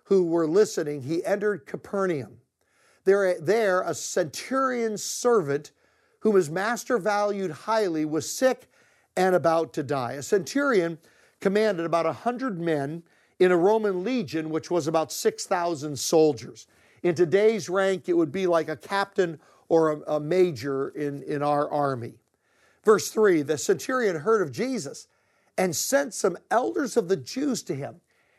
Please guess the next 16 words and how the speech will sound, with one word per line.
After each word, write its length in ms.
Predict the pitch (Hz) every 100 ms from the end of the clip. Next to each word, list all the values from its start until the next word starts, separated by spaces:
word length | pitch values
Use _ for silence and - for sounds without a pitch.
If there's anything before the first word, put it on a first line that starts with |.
| _ _ _ _ _
This 160 | 392 427
is 120 | 180
a 40 |
remarkable 760 | 160 160 151 208 254 240 220 196
person. 460 | - 196 190 - -
Even 240 | - 277 294
though 120 | 269
he's 240 | 175 185
a 40 | 175
Roman 880 | 160 151 151 226 294 285 302 285 302
centurion, 960 | - 196 165 - 262 277 214 143 147 151 _ _ _ _ _
he 140 | 247
has 220 | 247 165
friends, 1040 | - - - 269 302 262 160 160 202 - - _ _ _ _ _ _
uh, 120 | 185 185
uh, 140 | -